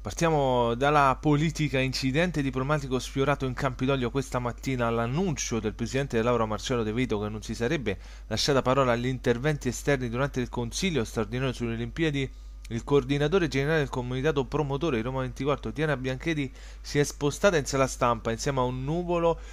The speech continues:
di, eh, telecamere, improvvisando una conferenza e occupando di fatto metà dello spazio riservato ai cronisti. "Ha deciso Beppe Grillo il no alla candidatura di Roma alle Olimpiadi? Dovete chiederlo alla sindaca." Queste le parole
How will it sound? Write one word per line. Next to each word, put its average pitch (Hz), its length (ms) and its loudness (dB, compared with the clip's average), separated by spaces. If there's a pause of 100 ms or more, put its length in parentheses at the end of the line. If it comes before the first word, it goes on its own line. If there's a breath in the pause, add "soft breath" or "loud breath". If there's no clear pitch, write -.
(160 loud breath)
di, 131 280 2
eh, 120 140 0
telecamere, 110 600 0
improvvisando 127 500 -2
una 123 140 0
conferenza 127 840 -2
e 131 120 4
occupando 139 560 4
di 123 80 -2
fatto 110 340 -2
metà 127 320 2
dello 110 200 0
spazio 151 400 0
riservato 117 400 0
ai 107 60 0
cronisti. 110 600 -4 (1300 loud breath)
"Ha 147 120 2
deciso 160 400 4
Beppe 160 300 4
Grillo 175 300 2
il 160 80 2
no 160 100 2
alla 156 160 4
candidatura 151 520 2
di 151 100 0
Roma 151 220 2
alle 151 80 2
Olimpiadi? 151 540 0 (160)
Dovete 120 300 0
chiederlo 151 360 4
alla 143 160 6
sindaca." 113 500 -2 (320 loud breath)
Queste 143 400 4
le 117 100 4
parole 110 460 6